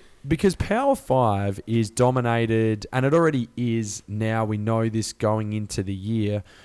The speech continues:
uh, that Oklahoma, Ohio State, Clemson, and Alabama are going to dominate the polls. They're gonna dominate the conversation. They are gonna dominate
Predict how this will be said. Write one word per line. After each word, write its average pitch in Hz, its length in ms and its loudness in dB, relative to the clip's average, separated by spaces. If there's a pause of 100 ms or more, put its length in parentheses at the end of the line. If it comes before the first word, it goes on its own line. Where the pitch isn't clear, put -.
(180)
uh, 104 440 0
that 113 720 -4 (200)
Oklahoma, 110 920 0 (140)
Ohio 135 400 0
State, 92 540 -4 (180)
Clemson, 127 840 -2
and 120 220 -4
Alabama 104 880 -2
are 101 120 -8
going 117 460 -2
to 135 160 -4 (160)
dominate 104 880 -4 (340)
the 101 100 -2
polls. 143 460 4
They're 139 100 0
gonna 135 180 0
dominate 107 480 0
the 95 80 -10
conversation. 113 1120 -2 (340)
They 107 360 0
are 107 200 -4
gonna 113 340 0
dominate 110 600 0